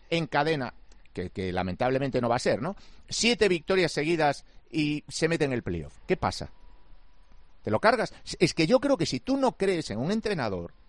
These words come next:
aunque ahora gane seis partidos seguidos, si tú no crees en él, eh, en su modo de trabajar, en su manera de plantear los partidos, en cómo realiza los cambios, etcétera, no puede seguir.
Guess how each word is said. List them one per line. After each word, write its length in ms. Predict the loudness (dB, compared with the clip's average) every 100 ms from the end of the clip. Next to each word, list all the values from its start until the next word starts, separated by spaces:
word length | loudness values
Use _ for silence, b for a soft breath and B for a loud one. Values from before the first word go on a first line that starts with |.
| -20 -2
aunque 260 | 2 4 6
ahora 100 | 6
gane 200 | 4 0
seis 200 | -2 -2
partidos 380 | -2 -2 -4 -4
seguidos, 300 | -4 -6 -8
si 100 | -4
tú 120 | 2
no 100 | 2
crees 280 | 2 0 -2
en 140 | -2
él, 140 | -2 -4 b b -6
eh, 140 | -2
en 140 | -2 -4
su 400 | -4 -2 0 0
modo 240 | 2 2
de 100 | 2
trabajar, 640 | 2 -2 -2 0 0 0 -4 B B
en 200 | 0 0
su 420 | 0 0 0 2
manera 240 | 0 0 0
de 40 |
plantear 360 | 2 0 0 -2
los 120 | -2
partidos, 720 | 0 -2 0 -2 0 -2 -6 B B 0
en 260 | 2 2
cómo 220 | 2 2 4
realiza 400 | 4 0 0 0
los 180 | 0
cambios, 440 | 2 2 4 0 -4
etcétera, 500 | -6 -6 -4 -4 -4 -2
no 140 | -2
puede 180 | -2 -4
seguir. 300 | -6 -10